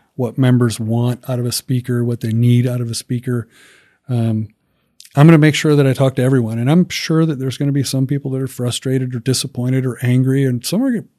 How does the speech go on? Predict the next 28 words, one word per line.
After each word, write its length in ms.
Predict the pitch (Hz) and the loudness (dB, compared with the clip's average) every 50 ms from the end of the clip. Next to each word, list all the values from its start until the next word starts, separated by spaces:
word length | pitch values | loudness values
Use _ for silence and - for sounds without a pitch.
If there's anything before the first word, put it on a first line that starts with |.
| _ - | _ 0
already 400 | 151 165 180 170 180 190 180 139 | 2 4 6 6 6 4 4 2
pretty 260 | - - 160 160 135 | 0 -2 -4 -4 -4
happy, 420 | - - 143 151 147 135 120 110 | -4 -4 -6 -6 -6 -6 -8 -8
to 60 | 113 113 | -8 -8
be 120 | 120 120 | -6 -4
honest. 420 | 123 131 123 117 107 - - - _ _ - - - - - - - - _ _ _ _ _ - | -4 -4 -4 -4 -6 -10 -14 -18 _ _ -20 -20 -20 -20 -20 -20 -20 -20 _ _ _ _ _ 0
Um, 480 | 135 131 127 127 120 117 113 110 - _ _ _ _ _ _ _ _ _ _ _ _ _ _ _ _ - | 2 2 4 4 4 2 0 -2 -6 _ _ _ _ _ _ _ _ _ _ _ _ _ _ _ _ 2
but 300 | 143 139 135 131 - _ _ _ _ _ _ _ _ _ - | 4 4 4 2 0 _ _ _ _ _ _ _ _ _ 2
I 80 | 156 | 6
wouldn't 240 | 180 214 208 190 190 | 6 6 6 4 2
so 180 | - - 202 190 | 0 2 4 4
much 220 | 175 170 143 - | 4 4 2 -2
say 180 | - - 147 123 | -4 -4 -4 -6
horse 320 | - - - 135 123 - | -6 -6 -6 -6 -6 -6
trading. 320 | - - 131 123 117 113 117 | -6 -4 -4 -2 -2 0 0
I 40 | |
would 140 | 120 127 123 | 0 0 0
say 220 | - - 139 135 131 | 0 2 2 2 2
that 160 | 123 120 - | 2 0 -4
those 160 | 123 117 - | -6 -6 -2
phone 220 | - 127 127 135 131 | 0 2 2 2 2
calls 240 | - 139 131 127 - | 2 0 -2 0 0
happen, 460 | 143 135 131 - 147 143 139 131 - _ _ _ - - _ _ _ - | 0 0 0 0 0 -2 -2 -2 -6 _ _ _ -20 -20 _ _ _ -4
and 100 | 131 120 | 0 4
here's 240 | 147 175 165 - | 6 6 6 4
the 80 | - 113 | 2 -2
sad 380 | - - - 120 117 117 107 - | -2 -2 -2 -2 -2 -2 -4 -8
truth. 520 | - - 95 87 80 - - - - | -12 -12 -14 -16 -16 -20 -20 -20 -20